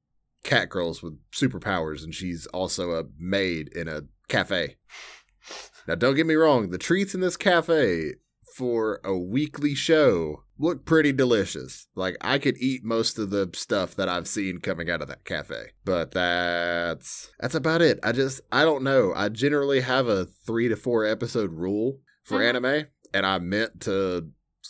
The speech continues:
Speaker 1: watch more of it before I sat down this evening to record this, but, you know, life happened.
Speaker 2: Mm-hmm.
Speaker 1: So, but yeah, I don't,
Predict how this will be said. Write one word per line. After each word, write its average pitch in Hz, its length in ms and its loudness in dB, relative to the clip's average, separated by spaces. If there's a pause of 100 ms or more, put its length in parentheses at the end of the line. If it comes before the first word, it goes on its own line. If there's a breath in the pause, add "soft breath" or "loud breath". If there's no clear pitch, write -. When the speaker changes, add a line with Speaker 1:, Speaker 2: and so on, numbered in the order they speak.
(140)
Speaker 1:
watch 95 400 -2
more 95 220 0
of 113 120 -2
it 104 140 -4
before 92 300 -4
I 85 60 -4
sat 101 260 -4
down 104 200 -2
this 98 160 -4
evening 104 280 -2
to 92 100 -8
record 101 380 -4
this, 113 200 0
but, 78 300 -8
you 82 140 -12
know, 78 160 -10 (100)
life 87 240 -4
happened. 98 320 -4 (500)
Speaker 2:
Mm-hmm. 226 260 -8 (120)
Speaker 1:
So, 87 540 0 (280)
but 131 260 2 (120)
yeah, 135 260 4 (140)
I 107 100 -2
don't, 104 340 -2